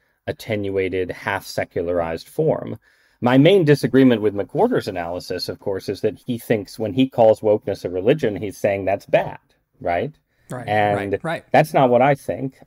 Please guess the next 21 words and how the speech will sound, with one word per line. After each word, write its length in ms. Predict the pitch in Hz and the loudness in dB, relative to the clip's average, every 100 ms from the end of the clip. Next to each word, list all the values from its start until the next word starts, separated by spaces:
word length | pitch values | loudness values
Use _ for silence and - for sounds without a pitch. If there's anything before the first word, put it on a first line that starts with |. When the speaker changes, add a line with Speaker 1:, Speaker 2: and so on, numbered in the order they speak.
| - | -4
Speaker 1:
I, 160 | 107 - | -4 0
I 140 | 113 | -2
think 200 | 113 131 | 0 2
that 60 | 120 | 2
Speaker 2:
Right. 80 | 113 | 0
Speaker 1:
the 60 | |
problem 460 | 104 - 107 110 101 | 0 4 4 4 0
with 180 | 101 92 | -2 -2
wokeness 540 | 98 101 - 95 - - | 0 0 0 -6 -6 -10
is 160 | 92 82 | -10 -4
that 200 | 95 78 | -6 -4
it's 400 | 98 90 - - _ _ _ _ _ _ | -12 -12 -16 -20 _ _ _ _ _ _
relig-, 400 | 101 101 107 98 | -4 2 2 0
it 160 | 104 101 | -6 -8
has 260 | 110 98 - | -6 -6 -6
some 340 | 95 90 85 _ - | -8 -8 -12 _ -6
religious 440 | 98 101 98 - | -4 -2 -4 -6
ideas 560 | 90 87 92 92 87 - | -8 -8 -8 -6 -6 -6
that 180 | 90 82 | -10 -8
are 360 | 82 80 78 - - | -10 -8 -10 -14 -12
misguided, 920 | 95 87 - 87 85 82 95 151 | -10 -10 -8 -8 -6 -8 -10 -12